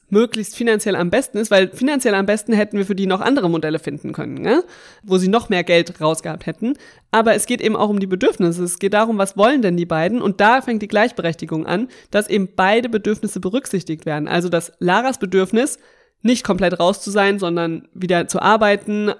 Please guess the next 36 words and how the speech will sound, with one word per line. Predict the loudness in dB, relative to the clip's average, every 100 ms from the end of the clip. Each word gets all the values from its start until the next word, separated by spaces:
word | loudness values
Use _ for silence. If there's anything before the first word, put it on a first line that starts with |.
| -4
ähm, | -4 -2
dass | -4 -6
ihr | 0 2 2 2
Job | 0 0 2
auch | 2 2
was | -2 -2 0
wert | 0 0
ist, | -6 -6
obwohl | -2 2 2
sie | 2 -4 -2
nicht | -2 0
so | 0 0
viel | -2 -4
verdient | -4 -2 -4
wie | -6
er. | -2 -2 -2
Ich | -4
meine, | -6
sie | -6
verdient | -8 -6 -4
auch | -4
sehr | -2 -2
gut, | -2 -4
aber | -4 -4 -6 -18 _ _ _ _ _
ja, | -2 -2
dass | -2 -4
das | -4 -10 -14 _ _ -2
genauso | 4 6 6 6 4 2
anerkannt | 2 2 0 -4
ist, | -4 -4
dass | -4 -2
sie | -2
wieder | 0 0
arbeiten | 0 -2 -4 -4
möchte, | -4 -4 0 -2 0
wie | -4 -4